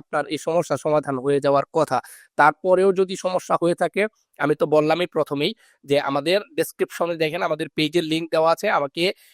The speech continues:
ইনবক্সে মেসেজ দেন। আমি বলছি আপনার এই সমস্যা আমার নিজ দায়িত্ব নিয়ে সমস্যার সমাধান করে দিব ইনশাল্লাহ। অবশ্যই আমি আমার এই ভিডিও কোনোভাবে আপনাকে হ্যান ত্যান বুঝ দিয়ে শেষ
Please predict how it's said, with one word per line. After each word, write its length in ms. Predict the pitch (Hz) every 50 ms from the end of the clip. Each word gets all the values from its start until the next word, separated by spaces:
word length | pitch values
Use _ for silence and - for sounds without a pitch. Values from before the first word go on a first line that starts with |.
| _ - 151
ইনবক্সে 360 | 151 151 160 156 - - 175 160 156
মেসেজ 240 | 151 - - 160 156 165
দেন। 120 | 202 233 247 _ _ _ _ - -
আমি 120 | 143 151 156 151
বলছি 200 | 160 160 - - 226 240 156
আপনার 200 | - - 143 135 - 147
এই 60 | - -
সমস্যা 300 | 175 160 160 - - - 160 143
আমার 160 | 135 135 139 135 135 147
নিজ 140 | 151 143 - -
দায়িত্ব 220 | - 143 143 _ - 147
নিয়ে 120 | 143 139 127 -
সমস্যার 320 | 139 139 - - 135 123 -
সমাধান 280 | 127 123 127 - 135 127 117 -
করে 140 | 170 175 160 139
দিব 100 | 135 123 120 120
ইনশাল্লাহ। 320 | 113 - 113 113 120 113 113
অবশ্যই 300 | 113 123 - - 190 240 269 - - - _ - - 131
আমি 140 | 139 151 156 156 147
আমার 140 | 151 156 156 156 160
এই 60 | 160 151 160
ভিডিও 180 | 165 160 165 151 -
কোনোভাবে 320 | 147 147 147 139 147 147 151 143
আপনাকে 280 | - - 147 131 - 151 127
হ্যান 140 | 139 139 143
ত্যান 140 | - 151 139 135
বুঝ 120 | 143 147 139 123 -
দিয়ে 140 | 139 139 135 -
শেষ 120 | 151 -